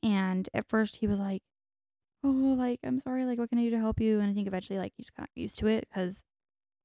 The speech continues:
I mean, he can't be up all night every night and still go to work in the morning. And so I was always up. I remember the first time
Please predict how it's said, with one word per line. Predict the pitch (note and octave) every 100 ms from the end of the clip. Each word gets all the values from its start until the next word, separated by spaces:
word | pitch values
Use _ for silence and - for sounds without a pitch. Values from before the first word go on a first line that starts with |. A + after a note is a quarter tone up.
| _ _ -
I |
mean, | G#3
he | G3+
can't | A3 G#3+
be | G3
up | F#3 -
all | G3
night | F#3 G#3+
every | G3+
night | A3
and | G#3
still | G#3
go | F#3+
to |
work | F#3 G3
in | G#3
the |
morning. | - B3 A3 -
And | G#3
so | G3+ F#3+ F3 F#3 _ _ _ _ _ _ _
I | A3
was | G3 F#3 - _ _ _ _ _ _ -
always | F#3+ F#3+
up. | G3
I | -
remember | A3+ C4+ C#4+
the | B3+
first | A#3+ B3 C4 -
time | - B3 G#3 F#3 G#3+